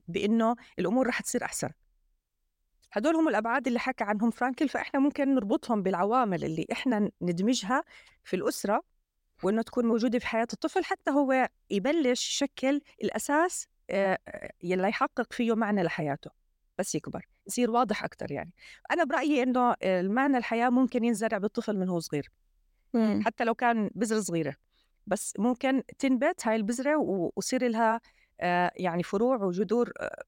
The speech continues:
Speaker 1: يعني بت-، بالأرض أكتر وتثبت، وبعدين يصير هو يربط قيمه وحياته كلياتها بهذا المعنى.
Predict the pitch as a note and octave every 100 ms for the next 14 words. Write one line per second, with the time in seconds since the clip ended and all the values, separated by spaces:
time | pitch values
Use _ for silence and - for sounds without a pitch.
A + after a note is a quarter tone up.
0 | _ _ - E3+ F3 F3 - F#3 F#3 A3
1 | A3 A#3 - D4+ C#4+ F#3 - C4 C4 F4
2 | - - F#3 G3+ A#3 C4+ C4+ - A#3+ A3+
3 | A3+ A3+ G3 A3 - C4+ C4+ C4+ C#4 -
4 | F#3+ G3 G#3+ B3+ - - C#4 D4 D4 C4+
5 | F#3 F3+ E3 D#3 C3